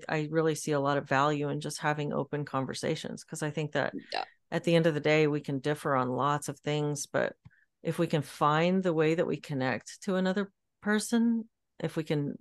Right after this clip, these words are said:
Speaker 1: establish common ground, then we've really done a lot. And,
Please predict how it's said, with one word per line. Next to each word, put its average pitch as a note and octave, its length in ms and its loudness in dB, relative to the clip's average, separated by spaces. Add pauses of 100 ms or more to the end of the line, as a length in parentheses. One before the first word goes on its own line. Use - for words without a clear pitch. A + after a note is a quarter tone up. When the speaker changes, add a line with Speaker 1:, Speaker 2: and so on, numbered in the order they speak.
(100)
Speaker 1:
establish D3+ 720 0
common E3 560 0
ground, F#3+ 460 2
then D3+ 340 0 (760)
we've D#3+ 260 -2
really D3+ 240 4
done C#3 240 2
a C3 80 4
lot. C3 320 4
And, D3+ 280 -2